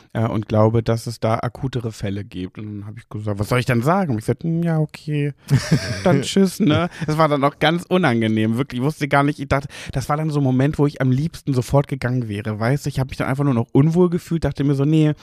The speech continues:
Speaker 1: jetzt will ich auch gar nicht mehr sitzen. Jetzt, ich möchte jetzt gerne gehen. Ähm, alles Liebe für Sie, auf Nimmerwiedersehen.“ Und mein Problem ist auch,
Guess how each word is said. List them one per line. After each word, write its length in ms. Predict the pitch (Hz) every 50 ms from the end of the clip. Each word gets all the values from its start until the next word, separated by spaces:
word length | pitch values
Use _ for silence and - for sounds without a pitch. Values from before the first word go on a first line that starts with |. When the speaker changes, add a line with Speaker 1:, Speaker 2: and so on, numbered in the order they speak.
| - - - - -
Speaker 1:
jetzt 100 | 147 -
will 60 | 147
ich 120 | 143 - 156
auch 40 | 147
gar 120 | - -
nicht 100 | 143 147
mehr 140 | 147 143 139
sitzen. 420 | 131 127 123 - - - 113 113 117 - - - -
Jetzt, 140 | - 139 143 -
ich 180 | - 147 - -
möchte 200 | 156 147 - -
jetzt 100 | - -
gerne 200 | 139 135 131 135
gehen. 360 | 151 233 254 285 277 302 - - - - - -
Ähm, 200 | 160 160 165 165
alles 300 | - 170 170 170 156 -
Liebe 220 | - 233 226 254 226
für 180 | - - 208
Sie, 320 | 185 175 185 202 202 202 185 - - -
auf 120 | - 160 175
Nimmerwiedersehen.“ 800 | 185 175 180 170 165 151 147 135 123 117 113 120 110 113 110 - - - -
Und 120 | - 131 143
mein 200 | 156 202 247 233
Problem 500 | - - 156 143 135 156 175 190 180 143
ist 160 | 123 - -
auch, 340 | - 110 110 123 156 185